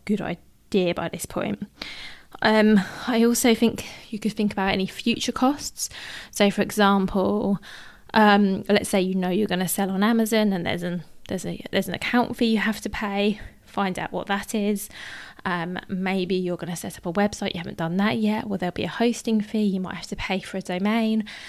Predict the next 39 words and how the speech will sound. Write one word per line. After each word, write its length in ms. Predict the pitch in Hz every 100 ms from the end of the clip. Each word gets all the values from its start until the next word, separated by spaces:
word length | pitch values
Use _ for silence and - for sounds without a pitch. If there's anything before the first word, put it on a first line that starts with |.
| -
Find 320 | - 285 294 277
out 260 | 202 -
as 120 | 208 214
many 240 | 214 214
of 100 | 208
these 200 | 202 190
costs 440 | - 175 175 -
as 180 | - 196
you 80 | 185
can. 440 | - 175 190 262 - - - _
Don't 180 | 311 302
worry 280 | 302 285 269
if 180 | -
you, 180 | 254 247 - - - - -
you 80 | 190
know, 80 |
there's, 200 | 185 196 - - - - -
I 60 | 220
was 120 | 208
about 80 | 247
to 60 | -
say, 100 | 220
don't 180 | 233 214
worry 80 |
if 120 | 226 202
you 60 |
miss 200 | 196 -
anything, 400 | 185 185 190 190
because 400 | 185 - 214 185 - - - - -
without 220 | 220 208
being 160 | - 190
pessimistic, 640 | 202 - 202 - - - - - - -
it's 160 | 277
really 200 | 302 262
easy 280 | 254 240 -
to 100 | 208
forget 340 | 180 190 175 - -
one 420 | 202 190 175 170 -
thing. 380 | 202 180 180